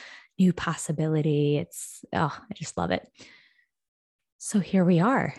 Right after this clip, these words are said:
you know, we're, we're getting into this next season and, you know, March can definitely be a transitional month, right? <laughs> Where it can be, especially here in Maryland, it can be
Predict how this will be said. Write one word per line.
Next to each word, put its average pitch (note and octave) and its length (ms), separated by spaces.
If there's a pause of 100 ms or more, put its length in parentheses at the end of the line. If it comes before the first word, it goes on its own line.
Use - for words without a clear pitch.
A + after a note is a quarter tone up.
(440)
you F3 140
know, D#3+ 440
we're, D#3+ 480
we're D#3+ 200
getting D3+ 480
into D#3 340
this D#3+ 300
next - 360
season F#3 640
and, D3+ 580 (840)
you F#3 140
know, D#3 100
March E3+ 440
can F3 160
definitely D#3+ 580
be D3+ 580 (800)
a F#3+ 60
transitional D#3+ 640
month, D3 380 (280)
right? D3+ 260 (280)
<laughs> F3+ 260
Where D3+ 180
it D3 80
can F3 180
be, D3 360 (460)
especially D#3 680
here D#3+ 240
in D3+ 100
Maryland, C#3+ 540
it - 120
can D#3+ 200
be C#3+ 400